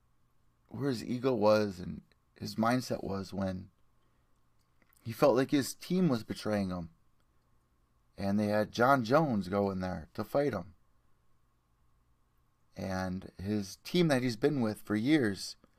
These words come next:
wasn't there in his corner, but they were in the corner of this new guy that they put their energy into. Imagine how crushing that was. To come full circle with this,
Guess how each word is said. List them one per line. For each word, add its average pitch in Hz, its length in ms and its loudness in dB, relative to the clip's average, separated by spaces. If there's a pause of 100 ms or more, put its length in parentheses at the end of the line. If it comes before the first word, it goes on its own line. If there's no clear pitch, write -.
(320)
wasn't 123 440 2
there 123 240 6
in 107 80 4
his 101 100 -2
corner, 127 380 0
but - 180 -8
they 113 100 4
were 107 340 4 (440)
in 151 160 0
the 143 60 2
corner 156 300 0
of 123 120 -2
this 135 220 -2
new 160 200 2
guy 95 340 0 (760)
that 95 140 -8
they 110 100 2
put 120 220 0
their 101 180 2
energy 92 380 -2
into. 80 380 -10 (1300)
Imagine 143 280 -4
how 156 120 -6
crushing 123 440 -4
that 98 180 -6
was. - 360 -18 (2000)
To - 80 -20
come 160 180 0
full 165 200 -2
circle 143 340 -2
with 101 140 -4
this, - 380 -16